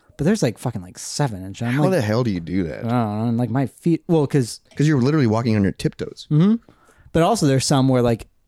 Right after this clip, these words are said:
Speaker 1: the heel's so high that they just, the entire foot is elevated.
Speaker 2: So you're just bouncing?
Speaker 1: Mm-hmm.
Speaker 2: It's like a fucking
Speaker 1: I mean, women do it
Speaker 2: Trap-
Speaker 1: too all the time.
Speaker 2: That's,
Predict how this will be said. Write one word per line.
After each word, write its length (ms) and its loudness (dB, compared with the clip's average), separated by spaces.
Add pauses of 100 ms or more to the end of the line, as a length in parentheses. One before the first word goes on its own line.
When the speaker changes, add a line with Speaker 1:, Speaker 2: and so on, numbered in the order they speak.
(240)
Speaker 1:
the 80 2
heel's 280 2
so 240 2
high 260 2
that 160 0
they 140 2
just, 180 0
the 140 4
entire 340 2
foot 300 -2
is 160 -8
elevated. 760 -6
Speaker 2:
So 140 0
you're 80 2
just 240 -2
bouncing? 560 0
Speaker 1:
Mm-hmm. 320 4
Speaker 2:
It's 120 -2
like 120 0
a 60 0
fucking 600 0 (920)
Speaker 1:
I 40 0
mean, 320 2
women 320 2
do 160 4
it 60 4
Speaker 2:
Trap- 140 2
Speaker 1:
too 140 4
all 120 0
the 80 0
time. 360 0
Speaker 2:
That's, 260 0